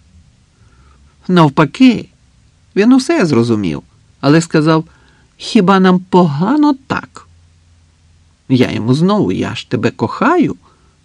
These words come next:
А він: 'У нас ніхто нашу любов не відбирає.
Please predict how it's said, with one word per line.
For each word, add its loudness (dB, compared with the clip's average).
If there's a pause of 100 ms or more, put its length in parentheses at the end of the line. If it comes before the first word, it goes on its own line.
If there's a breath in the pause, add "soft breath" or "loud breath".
(220)
А 0
він: 2 (680 soft breath)
'У 4
нас 0
ніхто 0
нашу 0
любов 2 (140)
не 0
відбирає. -6